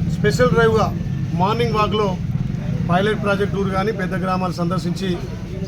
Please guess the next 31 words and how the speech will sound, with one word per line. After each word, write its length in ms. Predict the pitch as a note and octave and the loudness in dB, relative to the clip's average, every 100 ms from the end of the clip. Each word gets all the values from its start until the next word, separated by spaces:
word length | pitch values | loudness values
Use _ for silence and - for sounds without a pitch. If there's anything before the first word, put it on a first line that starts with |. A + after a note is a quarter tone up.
| - - - | -6 -6 -2
ఏదైతే 360 | F3 G3+ G3 G3+ | 2 2 2 2
శాంక్షన్ 680 | - F#3 G#3+ G#3+ G#3+ G3 | 2 0 0 0 0 2
లబ్ధిదారులు 460 | F3+ F3 F#3 G3+ G3 | 2 2 2 2 4
ఉన్నారో 220 | G3 G3 | 2 2
వాళ్లకు 500 | F#3 F3+ F3+ F3 E3 - - - D#3 | 2 2 2 0 -2 -4 -6 -4 0
మోటివేట్ 400 | F#3 G3+ G#3+ F#3+ | 2 2 2 2
చేసి 340 | G3+ G3+ E3+ - - - - | 2 0 -2 -4 -6 -8 -4
అవసరమైతే 580 | E3 G3 A3 A3 G#3 G3+ | -2 0 0 0 0 0
వాళ్ళకు 280 | G3 G3 F#3 | 0 -2 -2
సంఘాల 380 | F3 F3 G3+ G#3 | -2 -2 0 0
నుంచి 200 | F#3+ E3+ | -2 -2
కూడా 140 | G3 | 0
అమౌంట్ 260 | F3 F#3 F3 | 0 0 -4
ఇప్పించి 480 | D#3 E3 F#3+ F3 - - - - - | -4 -2 -2 -2 -4 -10 -10 -8 -6
త్వరితగతిన 560 | F3 F#3 F#3+ G3+ F#3 G3 | 0 0 0 0 0 -2
బేస్మెంట్లు 480 | E3 F3+ - F#3 F3+ | -2 -4 -4 -4 -2
కంప్లీట్ 340 | F3 F3 E3 | -2 -2 -2
చేసి 280 | F3+ - G3+ | -4 -4 -4
బేస్మెంట్ 440 | E3+ E3+ G3 E3 | -4 -4 -6 -4
కంప్లీట్ 300 | F3 E3+ G3 | -4 -2 -2
కాగానే 400 | F#3 F3+ F#3 F3 E3+ - - - | -2 -2 -2 -4 -6 -12 -10 -6
ప్రతి 280 | E3+ A3+ A3 | -4 -4 -2
సోమవారం 440 | G#3 G3+ G3 F#3+ | -2 0 0 0
వాళ్ళకు 280 | F#3 F3+ E3 | -2 -2 -2
అమౌంట్ 240 | F3 F#3 | -2 -2
వేసి 380 | F3+ E3 F#3 E3+ - - - D#3 | -4 -2 -2 -4 -6 -10 -8 -4
ఆ 60 | |
ఇండ్లను 280 | E3 F#3 G3 | 0 0 0
పూర్తి 280 | E3 F#3+ G3+ | -2 -4 -2
చేయాలనే 220 | G3 F#3+ | 0 0
లక్ష్యంతో 420 | E3+ D#3+ F#3+ F#3 | -2 -2 -4 -2